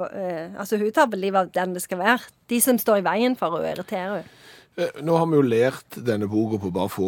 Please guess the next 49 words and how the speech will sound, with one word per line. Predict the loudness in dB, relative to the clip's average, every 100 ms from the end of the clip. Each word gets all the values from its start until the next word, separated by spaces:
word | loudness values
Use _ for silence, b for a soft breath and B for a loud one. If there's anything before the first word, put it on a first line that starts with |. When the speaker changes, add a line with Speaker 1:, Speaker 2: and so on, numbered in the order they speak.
| -2
Speaker 2:
minutter, | -4 -6 -6 -4
men |
det | -2 -2
høres | -2 -2 -2
ut | -2 -2
som | -2
en | -2
bok | -2 -2 -4
som | -4 -2 -2 -4
du | -4 -4 -6 -4
garantert | -4 -2 -4 -4 -6
kunne | -6 -8
sett | -8 -8
filmen | -6 -6 -4
av | -4 0
også. | 0 0
Er | 0
den | -2 -2
filmatisert? | -4 -4 0
Speaker 1:
Ja, | 0 4
den | 2 4
er | 2 2
filmatisert. | 0 -2 -2 0 0 2 2
Det |
er | 0
en | 2
ve-, | 2 0
han | 0 2
ble | 0
filmatisert | 0 -4 -4 0 0 0
rett | 0 -4 -4 -8
etterpå, | -6 -6 0 2 2
og |
det | 0 0
som | -2
er | -2
interessant | -4 -4 0 0 0 0
da, | 2
det | 4
er | 4
at | 2 2
han, | 2 2 B B B
eh, | 0 4 4 4 2 0 0
i | 0 2
boka | 0 2 0
så | 0 0
blir | 0 0
hun | -2 0
Rhoda, | 2 2 0